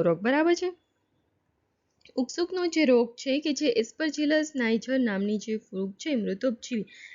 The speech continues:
એના દ્વારા થતો આ રોગ છે, બરાબર છે? અને આ જે આપણો ઉકસુકનો રોગ છે એમાં જે ફૂગ આવે છે Aspergillus niger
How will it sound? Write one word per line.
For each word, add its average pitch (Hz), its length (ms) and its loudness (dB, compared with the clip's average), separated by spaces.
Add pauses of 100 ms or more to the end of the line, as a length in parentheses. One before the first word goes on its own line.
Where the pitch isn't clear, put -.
(100)
એના 262 280 2
દ્વારા 220 400 0
થતો 214 380 -2
આ 175 160 2
રોગ 170 300 0
છે, 247 200 0
બરાબર 277 400 0
છે? 359 140 -8 (340)
અને 277 220 2 (120)
આ 254 220 2
જે 294 160 -2
આપણો 233 300 2
ઉકસુકનો 311 520 -6
રોગ 208 280 2
છે - 180 -4
એમાં 247 300 2
જે 294 200 -2
ફૂગ 233 340 -2
આવે 285 260 2
છે 285 160 -2 (100)
Aspergillus 247 680 0
niger 233 360 0